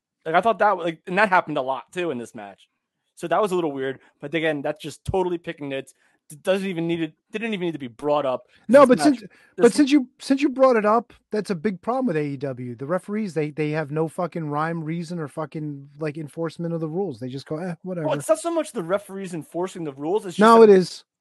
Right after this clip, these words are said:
Speaker 2: It is.
Speaker 1: No, but it's like, why did you, why did you wanna get tagged in if literally your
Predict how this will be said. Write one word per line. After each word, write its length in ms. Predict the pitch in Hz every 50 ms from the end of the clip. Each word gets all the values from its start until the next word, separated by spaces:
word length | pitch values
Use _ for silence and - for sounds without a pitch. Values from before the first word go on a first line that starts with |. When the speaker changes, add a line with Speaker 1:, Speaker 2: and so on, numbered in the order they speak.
| _ -
Speaker 2:
It 80 | 175
is. 120 | 165 156 151
Speaker 1:
No, 60 | 254
but 100 | 247 247
it's 100 | 240 -
like, 100 | 247 170
why 200 | 165 160 165 190
did 180 | 214 240 208 175
you, 260 | 202 208 196 185 - _
why 280 | 160 143 143 180 226
did 180 | 240 240 185 147
you 100 | 185 214
wanna 200 | 214 208 - 185
get 120 | 165 165
tagged 320 | - - 180 170 165 156 160
in 220 | 185 185 151 135
if 160 | 131 123 -
literally 360 | 151 151 170 175 175 165 160 151
your 240 | 143 139 147 135